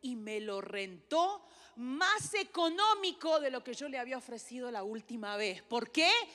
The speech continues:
Porque ellos estaban, ¿qué? Porque ellos estaban, ¿qué?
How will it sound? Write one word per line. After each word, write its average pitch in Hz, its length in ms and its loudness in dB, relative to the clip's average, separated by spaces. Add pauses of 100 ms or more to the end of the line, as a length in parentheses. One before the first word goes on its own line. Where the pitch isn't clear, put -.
(160)
Porque 262 240 0
ellos 294 180 0
estaban, 269 520 2
¿qué? 320 240 8 (1120)
Porque 269 240 2
ellos 320 180 2
estaban, 294 460 2
¿qué? 320 200 6